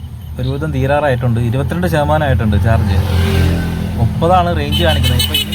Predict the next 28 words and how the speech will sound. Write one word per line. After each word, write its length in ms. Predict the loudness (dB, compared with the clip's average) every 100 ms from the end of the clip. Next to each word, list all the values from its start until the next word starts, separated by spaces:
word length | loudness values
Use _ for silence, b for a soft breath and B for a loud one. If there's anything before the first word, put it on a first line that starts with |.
| -8
മുപ്പത് 280 | -6 -6 -4
കിലോമീറ്ററേ 300 | -4 -2 -2 -2
ഓടത്തുള്ളൂ 300 | 0 0 0
എന്നാ 100 | 2 2
കാണിക്കുന്നെ. 320 | 0 0 0 0 0 2 2 0 0 -2 -2 -2 -2 -2 -2 0 0 0 0
നൂറ്റി 300 | 2 0 0 0
ഇരുപത്തേഴ് 420 | 0 0 -2 -2 -2
കിലോമീറ്റർ 240 | -2 -2
ഓടി, 100 | -2 0
നൂറ്റി 200 | -2 -2
ഇരുപത്തേഴ് 340 | -4 -4 -4 -4 -4
പോയിന്റ് 220 | -4 -4 -4
ഒമ്പത് 200 | -4 -2
കിലോമീറ്റർ 260 | 0 0 0
ഓടിയിട്ടുണ്ട്. 340 | 0 0 0 -2 -2 -2 -2 -2 -2 -4 -8 -10 -10 -10 -8
അപ്പൊ 120 | -4 -2
ഇനി 80 | -2
നമുക്ക് 180 | -2 0
ചാർജ് 320 | 2 2 0 -2
ചെയ്യണം. 240 | -2 -4 -8 -10 -8
ഇനി 100 | -8 -4
ചാർജിങ് 380 | -2 -2 -2 -4
പോയിന്റ് 180 | -4 -2
എവിടെയാണെന്ന് 260 | -2 -2 -2
നോക്കണം. 240 | -2 -4 -10 -14 -16 -14 -14 -14 -14 -12 -6 -2 0 0 0 0 0 -2 -2 -4 -4
നമ്മളെ 160 | -2 -2
വണ്ടി 220 | 0 0
ഇനി 100 | 0